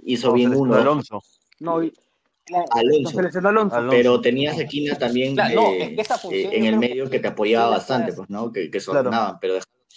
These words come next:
Speaker 1: el medio es distinto.
Speaker 2: No, pero jugó
Speaker 1: Eh,
Speaker 2: raro Comiso este último partido. Jugó con una línea de tres media rara atrás, que
Speaker 1: Inexplicable.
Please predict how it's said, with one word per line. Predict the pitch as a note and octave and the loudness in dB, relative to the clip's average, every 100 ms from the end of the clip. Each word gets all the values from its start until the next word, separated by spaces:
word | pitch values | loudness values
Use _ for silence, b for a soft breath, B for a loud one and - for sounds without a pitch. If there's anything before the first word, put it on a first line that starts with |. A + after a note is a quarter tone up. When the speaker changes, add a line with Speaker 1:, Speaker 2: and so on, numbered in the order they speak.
| C3 | -6
Speaker 1:
el | B2 | -4
medio | B2+ C3 C3 | -2 0 2
es | A#2+ - | 0 -2
distinto. | - - A#2+ A2+ | -12 -10 -6 -2
Speaker 2:
No, | F#3+ G3 | 0 2
pero | F3+ E3 D#3+ | 2 2 2
jugó | C3+ - E3 G#3+ | 2 2 6 6
Speaker 1:
Eh, | G#3 | 6
Speaker 2:
raro | F#3 F#3+ C3+ A#2+ | 6 6 4 4
Comiso | C3 C3 C3 | 0 -2 -4
este | C#3+ | -10
último | C#3+ D#3 D3+ | -8 -6 -4
partido. | B2 - C#3 | -4 -4 -4
Jugó | B2+ B2 C#3 | -4 -2 -4
con | E3 | -2
una | F3 F3+ F3+ | -4 -2 -4
línea | D#3 E3 F3 | -4 -4 -4
de | B2 | -4
tres | - C#3+ | -2 -4
media | D#3 C3+ G#2+ | -4 -6 -4
rara | G#2 A#2+ A2+ | -2 -2 -2
atrás, | A2 C#3+ A2 - | 0 0 0 -4
que | |
Speaker 1:
Inexplicable. | A#2+ E3 D#3 C3 | 0 2 4 2